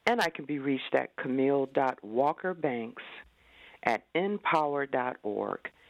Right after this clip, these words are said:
Again, I'm looking for the community to come in and really support and lift up these young adults.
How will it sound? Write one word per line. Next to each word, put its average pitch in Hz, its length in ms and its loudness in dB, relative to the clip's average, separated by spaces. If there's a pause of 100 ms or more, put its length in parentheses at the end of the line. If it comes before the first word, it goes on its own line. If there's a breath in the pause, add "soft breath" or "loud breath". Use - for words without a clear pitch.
(320 soft breath)
Again, 147 280 2
I'm 139 120 0
looking 143 300 0
for 135 80 2
the 131 100 0
community 127 580 0
to - 120 -2
come 127 320 0
in 120 280 2
and 110 380 -4
really 131 360 2
support 120 360 0
and 113 140 -8
lift 117 240 -2
up 107 160 -2
these 107 220 -8
young 104 180 -4
adults. 104 400 -4